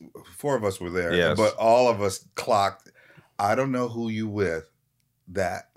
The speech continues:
Speaker 1: thing
Speaker 2: I
Speaker 1: was
Speaker 2: died.
Speaker 1: so
Speaker 2: And we can't tell her about it, right?
Speaker 1: No.
Speaker 2: You can't. What are you gonna
Speaker 1: No,
Speaker 2: say?
Speaker 1: you can't.
Speaker 2: "We always quote you." What?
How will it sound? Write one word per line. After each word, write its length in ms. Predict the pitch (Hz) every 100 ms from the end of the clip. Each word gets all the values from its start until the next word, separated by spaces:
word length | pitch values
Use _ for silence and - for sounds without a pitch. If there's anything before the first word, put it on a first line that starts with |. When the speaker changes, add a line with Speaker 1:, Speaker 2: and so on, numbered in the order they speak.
| _ -
Speaker 1:
thing 320 | 123 113 80 69 69
Speaker 2:
I 80 | 80
Speaker 1:
was 120 | 87
Speaker 2:
died. 320 | 87 76 76 80
Speaker 1:
so 760 | 104 107 110 107 107 101 90 _ _ - - _ _ -
Speaker 2:
And 100 | 143
we 60 | 180
can't 320 | - 202 147
tell 160 | 147 127
her 140 | 135
about 280 | 110 80 69
it, 60 |
right? 300 | 73 87 104 -
Speaker 1:
No. 460 | 139 170 202 85 - _ _
Speaker 2:
You 80 | 113
can't. 180 | 120 170
What 100 | 151
are 40 |
you 60 | 143 123
gonna 40 |
Speaker 1:
No, 320 | 135 147 117 95
Speaker 2:
say? 40 |
Speaker 1:
you 80 | 110
can't. 380 | - 127 104 101
Speaker 2:
"We 120 | 196
always 260 | 214 208 175
quote 320 | - 220 165
you." 320 | 120 82 - _
What? 400 | - 107 175 214